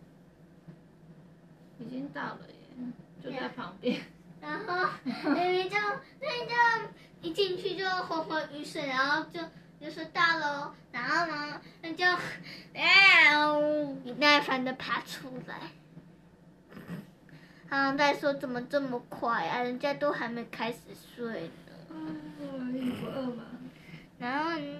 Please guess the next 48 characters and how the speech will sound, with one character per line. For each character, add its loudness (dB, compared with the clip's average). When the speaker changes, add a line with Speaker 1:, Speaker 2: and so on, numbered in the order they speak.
Speaker 2:
他 -2
就 0
闻 -2
到 2
那 -4
香 -6
味， -2
就 -2
立 -6
刻 -4
跳 -2
起 -16
来， -12
跑 -14
过 -2
去， -14
跳 -2
上， 0
不 -8
客 0
气 -4
地 4
跳 -4
上 -6
柜 -4
台， -10
喵 -10
喵 -8
叫。 -12
然 -2
后 2
旁 2
边 2
的 -2
那 -6
个 -2
桌 0
子， -8
旁 -6
边 -4
桌 0
子 -8
坐 -8
着 -8
一 -8
对 -6
父 -14
子 -18